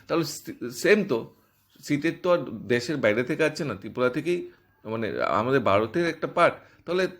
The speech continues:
অন্যান্য, মানে, রাজ্যে বা সেন্ট্রালে যদি সিটেট পরীক্ষাটা ঠিকঠাকভাবে পর্যাপ্ত পরিমাণ শিক্ষক নিয়োগের জন্য হয়ে থাকে বছরে দুইবার, তাহলে টেট পরীক্ষাটা কেন হচ্ছে না? এই সমস্যাটা আর কতদিন থাকবে? কীভাবে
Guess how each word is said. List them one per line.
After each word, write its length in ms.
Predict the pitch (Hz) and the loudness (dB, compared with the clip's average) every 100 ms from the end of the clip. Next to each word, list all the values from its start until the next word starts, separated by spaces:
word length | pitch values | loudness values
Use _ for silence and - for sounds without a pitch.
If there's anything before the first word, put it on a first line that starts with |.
| - - 127 127 | -20 -16 -8 -2
অন্যান্য, 560 | 165 180 196 196 190 - | 0 0 0 -2 -4 -8
মানে, 540 | - 151 156 135 98 104 - _ _ _ _ _ _ _ _ 101 90 - - - - | -8 -4 -4 -4 -4 -8 -14 _ _ _ _ _ _ _ _ -16 -16 -18 -20 -20 -8
রাজ্যে 500 | 107 120 135 165 170 | 2 4 4 2 0
বা 380 | 135 131 123 123 120 | 4 4 4 2 0
সেন্ট্রালে 440 | 127 120 160 170 | 0 2 0 0
যদি 240 | 165 165 170 | -2 -4 -4
সিটেট 400 | - - 147 - | -6 -6 -6 -6
পরীক্ষাটা 360 | 151 151 156 | -6 -2 -2
ঠিকঠাকভাবে 760 | 156 120 - 147 143 139 135 147 147 - - - - 98 - | -2 -6 -6 -8 -4 -4 -2 -2 -4 -18 -20 -20 -18 -16 -2
পর্যাপ্ত 340 | 135 123 143 147 | 0 2 0 0
পরিমাণ 360 | 147 147 143 131 - _ - 104 | 0 0 0 -4 -14 _ -20 -14
শিক্ষক 340 | - 117 151 | -12 -4 -2
নিয়োগের 280 | 139 139 135 | 0 -2 -2
জন্য 160 | 143 | -2
হয়ে 300 | 127 - 156 | -2 4 4
থাকে 200 | 147 127 | 4 0
বছরে 360 | 117 98 107 101 | 0 -2 -4 -10
দুইবার, 280 | 98 92 151 - - _ | -8 -4 -4 -6 -20 _
তাহলে 180 | - 139 135 | -2 -2 4
টেট 280 | 170 170 | 4 4
পরীক্ষাটা 400 | 180 180 - 156 | 0 0 0 0
কেন 160 | 123 107 | 0 -2
হচ্ছে 200 | 98 - | -4 -8
না? 80 | - | -4
এই 140 | 156 | -2
সমস্যাটা 520 | 160 139 151 147 175 | -2 -2 -2 -2 0
আর 60 | 170 | 0
কতদিন 440 | - 127 156 160 | 0 -2 0 0
থাকবে? 440 | 147 139 131 147 147 _ _ _ _ _ _ _ _ | 0 -2 -2 -4 -4 _ _ _ _ _ _ _ _
কীভাবে 360 | 151 165 165 | -2 2 4